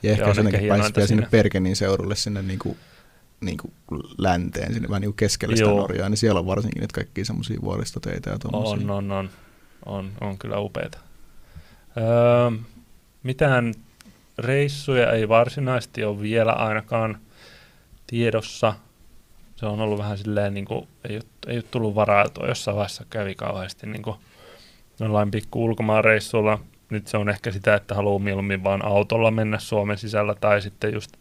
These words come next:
Speaker 2: autolla ajaisi vaikka sinne Norjaan.
Speaker 1: Mm.
Speaker 2: Tai vaikka ottaisi lauta johonkin Ruotsiin ja ehkä siitä jatkaisi. Mut sit ulkomaillakin on aina, aina vähän jotenkin jännittävää ajella.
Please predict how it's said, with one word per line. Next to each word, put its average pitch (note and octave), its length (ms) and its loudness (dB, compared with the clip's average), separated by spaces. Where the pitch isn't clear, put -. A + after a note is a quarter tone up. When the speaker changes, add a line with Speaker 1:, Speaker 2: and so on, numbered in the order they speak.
Speaker 2:
autolla G#2 440 2
ajaisi G#2+ 340 -2
vaikka A2+ 240 -6
sinne A2+ 240 -2
Norjaan. G#2 500 2
Speaker 1:
Mm. B2 200 -2
Speaker 2:
Tai G#2+ 180 0
vaikka G#2 280 2
ottaisi A2+ 340 0
lauta A2 400 8
johonkin G#2+ 320 0
Ruotsiin G#2+ 720 -2
ja - 100 -4
ehkä - 220 -12
siitä G#2 360 -4
jatkaisi. - 480 -10
Mut A#2 140 -14
sit - 160 -14
ulkomaillakin A2 1000 0
on A2+ 280 0
aina, A2 240 0
aina C#3 160 2
vähän A2+ 160 2
jotenkin A2 340 -4
jännittävää G#2+ 840 2
ajella. - 420 -2